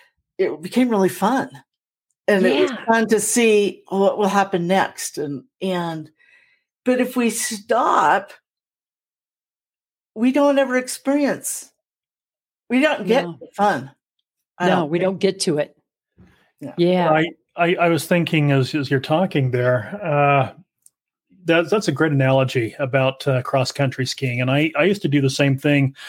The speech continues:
Speaker 3: with cross coun-, or with, uh, alpine skiing, uh, in the fact that,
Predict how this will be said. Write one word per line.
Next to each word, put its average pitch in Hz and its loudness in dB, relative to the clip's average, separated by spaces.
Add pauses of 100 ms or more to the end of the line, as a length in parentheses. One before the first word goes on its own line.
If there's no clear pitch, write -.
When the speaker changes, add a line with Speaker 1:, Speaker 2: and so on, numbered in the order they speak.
(280)
Speaker 3:
with 135 0
cross 139 0
coun-, 170 -6
or 165 2
with, 147 2
uh, 139 4
alpine 135 0
skiing, 120 -6 (640)
uh, 131 2
in 151 2
the 147 4
fact 143 0 (200)
that, 147 -2